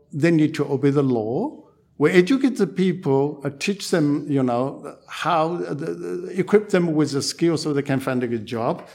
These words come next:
That's a very good thing. And, uh, so I think it's quite necessary. You talk about this religious belief. You know how many mosques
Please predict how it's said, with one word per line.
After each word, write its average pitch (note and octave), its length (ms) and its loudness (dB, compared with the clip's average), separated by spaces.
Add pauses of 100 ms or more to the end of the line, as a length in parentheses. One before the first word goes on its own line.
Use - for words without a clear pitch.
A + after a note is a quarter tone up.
(160)
That's E3 220 0
a F3 60 0
very C3 280 4
good C3 200 0
thing. D#3 480 -2 (320)
And, C#3+ 280 0
uh, C3+ 140 4
so D3+ 320 2
I D3 160 0
think G#3+ 340 -2
it's D#3+ 240 0
quite E3+ 380 0
necessary. B2+ 720 0 (280)
You F#3+ 160 6
talk A#3 260 2
about F#3+ 320 4
this D#3 220 -2
religious D#3 680 6
belief. C3+ 720 2 (300)
You D#3 140 4
know D#3+ 180 6
how E3+ 280 4
many E3+ 280 4
mosques - 800 0